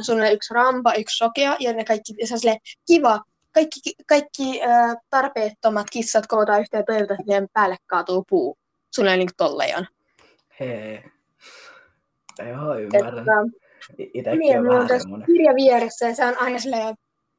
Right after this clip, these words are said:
Speaker 1: <clears throat> Ää, oikein se on tosi
Speaker 2: Joo.
Speaker 1: ärsynyt silleen, että pysy nyt tähtiklaanin tähden paikoillasi. Suunnilleen tai vastaavaa täällä.
Speaker 2: Joo, joo, joo, kyllä. Ihan kiva.
Speaker 1: Mm.
Speaker 2: Kuulostaa kivalta.
Speaker 1: Joo.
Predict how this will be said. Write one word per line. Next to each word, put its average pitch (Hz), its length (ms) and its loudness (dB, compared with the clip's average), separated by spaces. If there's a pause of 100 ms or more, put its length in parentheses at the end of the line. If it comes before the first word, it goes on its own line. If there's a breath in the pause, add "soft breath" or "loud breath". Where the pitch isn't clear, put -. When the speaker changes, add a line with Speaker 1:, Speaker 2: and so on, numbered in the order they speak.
Speaker 1:
<clears throat> 233 560 4 (1300 loud breath)
Ää, 220 360 0
oikein 247 240 4
se 240 100 -4
on 240 60 -2
tosi 247 200 0
Speaker 2:
Joo. 247 120 0
Speaker 1:
ärsynyt 233 760 -2
silleen, 220 180 0
että 214 140 -4 (460)
pysy 311 240 4
nyt 240 140 0 (100)
tähtiklaanin 208 720 0
tähden 208 320 -4 (140)
paikoillasi. 202 840 2 (1000)
Suunnilleen 196 380 -2
tai 190 140 2
vastaavaa 190 540 -2
täällä. 185 260 2
Speaker 2:
Joo, 170 300 0
joo, 127 260 0
joo, 117 280 -6
kyllä. 123 300 -10 (500 loud breath)
Ihan 143 200 -6
kiva. 123 160 -8
Speaker 1:
Mm. 208 320 -2 (640 soft breath)
Speaker 2:
Kuulostaa 117 420 -10
kivalta. 104 380 -8 (760)
Speaker 1:
Joo. 226 240 -2